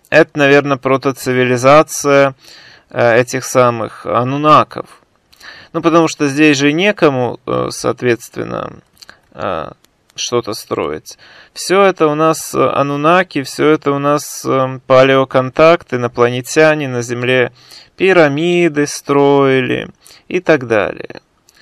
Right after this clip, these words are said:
Э, храмы мегалитические. В принципе, у греков, э, скажем так,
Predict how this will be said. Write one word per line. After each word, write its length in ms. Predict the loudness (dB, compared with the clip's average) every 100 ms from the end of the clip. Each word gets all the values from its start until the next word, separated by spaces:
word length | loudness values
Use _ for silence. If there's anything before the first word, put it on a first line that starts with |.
| _ _ _ _ _ -16
Э, 340 | -12 -10 -12
храмы 640 | -10 2 4 6 4 2 -2
мегалитические. 1400 | -6 -4 -4 -4 -8 -10 -10 -10 -12 -16 -18 -16 -16 -16 -20 _ _ _ _ _ _ _ _ _ _ _ _ _ -20 -20 -20 _
В 80 | -4
принципе, 800 | 0 0 -2 -4 -4 -2 -2 -4 _ _ -2
у 120 | 0
греков, 760 | 2 2 2 2 0 0 -4 -20 _ -4
э, 380 | 0 2 2 -2 _ _
скажем 420 | -12 0 0 0
так, 360 | 2 2 2 -6